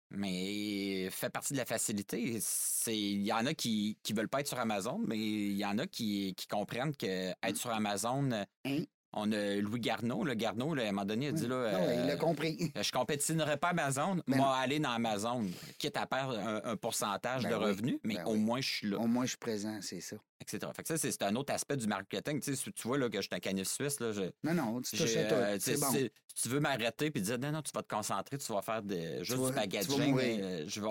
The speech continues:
Speaker 1: ben, je vais trouver ça long. »
Speaker 2: Ouais.
Speaker 1: Fait que
Speaker 2: Non, non, c'est parfait. Non, puis, puis même que tes clients, là, qui doivent être contents de ça, parce que si t'es capable, justement, de porter plein de chapeaux, puis de, d'alimenter, justement, des, des, des arguments, puis de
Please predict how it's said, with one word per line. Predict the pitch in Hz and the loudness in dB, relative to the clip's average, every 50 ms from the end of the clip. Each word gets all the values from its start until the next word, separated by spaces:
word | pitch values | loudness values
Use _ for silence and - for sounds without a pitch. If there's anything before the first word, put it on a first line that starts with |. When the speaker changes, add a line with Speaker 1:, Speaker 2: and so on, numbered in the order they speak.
| 107 - 107 | -2 -2 -2
Speaker 1:
ben, | 110 110 120 120 120 | 0 2 2 2 2
je | 123 | 0
vais | 123 | -4
trouver | - 117 120 120 | -4 -4 -4 -2
ça | - 113 | 0 -2
long. » | 95 90 - - - | -2 -2 -6 -6 -6
Speaker 2:
Ouais. | 104 101 98 | -4 -2 -2
Speaker 1:
Fait | 117 | -2
que | - 120 117 113 - - - - - - - - - - - _ _ _ - - - - - | 0 0 0 0 0 -2 -4 -8 -12 -14 -16 -18 -18 -20 -20 _ _ _ -20 -20 -16 -6 0
Speaker 2:
Non, | 165 190 | 2 4
non, | 220 233 226 | 4 4 4
c'est | - - 160 | 2 0 0
parfait. | - 185 160 - - 214 214 214 - - - - - - - - - - | 0 -2 -2 0 2 2 2 0 -2 -8 -16 -18 -18 -16 -16 -18 -6 -2
Non, | 139 151 185 | 0 2 2
puis, | 185 175 156 143 123 101 | 2 2 2 2 0 0
puis | - - 143 | 0 0 0
même | 147 160 185 185 | 2 2 2 2
que | - | 0
tes | 190 151 156 131 | 0 0 0 -2
clients, | - 139 156 170 180 170 | 0 0 0 2 2 4
là, | 151 147 160 165 | 4 4 2 2
qui | - - 135 | 2 0 0
doivent | 127 131 139 135 131 | 2 2 2 4 4
être | 127 117 - | 2 2 2
contents | - 120 113 107 - 165 180 | 0 0 0 2 2 2 2
de | 147 123 104 | 2 2 0
ça, | - - 151 151 - | 2 2 2 2 2
parce | - 117 104 - | 0 -2 -2 -2
que | - - 123 127 131 127 | 0 0 2 2 4 2
si | 113 - - - - | 2 0 -2 -4 -4
t'es | - 135 117 | -4 -2 -2
capable, | - 117 110 139 143 139 | -2 -2 -2 -2 -2 -2
justement, | 120 - - 107 113 131 139 | -2 0 0 2 2 4 4
de | 135 113 - _ _ | 2 0 -2 _ _
porter | - 104 - - - 123 | -6 -6 -4 -4 -4 -2
plein | - 113 113 113 | 0 2 0 2
de | 101 | 2
chapeaux, | - 104 90 - - 147 147 | 0 -2 -2 0 0 -2 -2
puis | - 123 107 | -2 -2 0
de, | 104 95 - - - - - - - - - _ _ | 0 0 -2 -2 -8 -20 -20 -18 -18 -20 -20 _ _
d'alimenter, | - 117 123 127 135 147 151 135 127 117 104 - 160 185 | 0 2 4 4 4 4 4 2 0 0 0 0 0 0
justement, | 156 - - - 113 113 135 156 156 | 0 0 0 0 2 2 2 2 2
des, | 131 113 110 104 | 2 0 0 0
des, | 92 101 101 87 | -2 -2 -4 -4
des | 82 104 101 104 123 | -2 -2 -2 -2 -2
arguments, | 117 107 110 110 101 98 110 131 143 143 | -4 -4 -4 -2 0 0 0 0 0 -4
puis | - - 104 | -6 -6 -2
de | 101 90 80 | -2 -2 -2